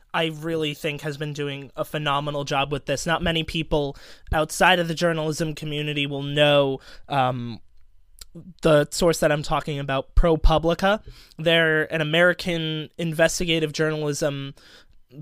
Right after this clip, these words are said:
company that solely runs on donations from individuals. They don't take corporate money and things like that, and therefore they are able to do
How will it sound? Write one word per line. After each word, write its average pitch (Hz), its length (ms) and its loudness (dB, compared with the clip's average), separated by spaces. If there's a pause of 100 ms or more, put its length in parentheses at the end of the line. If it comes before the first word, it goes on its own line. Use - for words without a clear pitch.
(140)
company 175 560 0
that 175 480 4
solely 202 500 -2
runs 180 400 0
on 156 360 -2 (220)
donations 151 920 0
from 143 520 -4
individuals. 147 760 -4
They 143 140 -2
don't 139 220 -4
take 139 360 -2 (480)
corporate 156 400 6
money 147 260 -2
and 139 140 -6
things 139 240 -6
like 135 160 -4
that, 135 240 2
and 139 160 -6
therefore 170 480 2
they 156 240 2
are 147 220 2
able 147 320 0
to 147 120 -6
do 143 440 -4